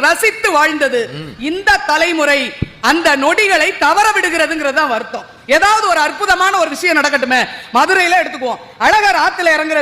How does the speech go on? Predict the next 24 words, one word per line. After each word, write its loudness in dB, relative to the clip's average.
விசேஷம் -4
வருது. -8
அழகர் 2
ஆத்துல 0
இறங்கும் -2
போது 0
எல்லாரும் 0
கையை 0
தூக்கி -6
"கோவிந்தா, 2
கோவிந்தான்னு" 0
கும்பிட்டது 0
ஒரு 2
காலம், 2
மன 4
நிறைவோடு 2
வெளியே 0
வருவோம். -6
இப்ப 2
எல்லா 0
மொபைல்ல 0
போட்டோ 0
எடுத்துக்கிட்டு -6
இருக்கு, -20